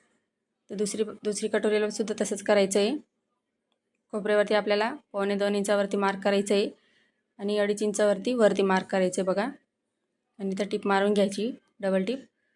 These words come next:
हे बघा कटोरी कशी काढायची ब्लाऊजवरनं माप घेऊन, त्याच्यासुद्धा मी पेपर पॅटर्नच्या व्हिडिओमध्ये सांगितलेलं आहे, तर तुम्ही तो व्हिडिओ नक्की बघा. तर बघा आता उजव्या साईडला आपण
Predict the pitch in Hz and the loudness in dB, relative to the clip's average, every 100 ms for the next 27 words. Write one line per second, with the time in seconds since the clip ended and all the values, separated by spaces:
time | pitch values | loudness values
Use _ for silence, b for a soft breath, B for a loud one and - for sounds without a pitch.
0 | _ _ _ _ _ _ _ _ _ _ | _ _ _ _ _ _ _ _ _ _
1 | _ _ _ _ _ _ _ _ _ _ | _ _ _ _ _ _ _ _ _ _
2 | _ _ _ _ _ 196 190 190 226 - | _ _ _ _ _ -8 -6 -6 -10 -14
3 | _ _ _ _ _ _ _ _ _ _ | _ _ _ _ _ _ _ _ _ _
4 | _ - 208 220 233 233 233 220 214 226 | _ -4 0 0 0 0 4 6 6 4
5 | 214 214 202 208 208 208 196 202 208 233 | 4 4 6 4 4 2 2 0 -2 0
6 | 220 202 214 214 190 220 226 285 B B | 0 0 -2 -2 2 2 2 0 B B
7 | B _ - 226 208 220 220 214 214 226 | B _ -2 0 2 4 4 4 2 4
8 | 214 214 214 214 214 208 202 208 214 208 | 4 4 4 2 2 0 0 0 2 2
9 | 214 208 220 214 202 208 208 202 208 202 | 0 -2 0 0 2 0 2 4 2 2
10 | 208 208 202 262 - _ _ _ _ _ | 2 4 2 0 -6 _ _ _ _ _
11 | _ _ _ _ _ _ _ _ - 208 | _ _ _ _ _ _ _ _ -6 -2
12 | 214 220 233 277 320 _ _ _ _ _ | 2 4 4 2 -4 _ _ _ _ _
13 | _ _ _ _ _ _ - 208 220 233 | _ _ _ _ _ _ -6 -2 0 2
14 | 220 220 214 208 220 | 2 4 2 4 0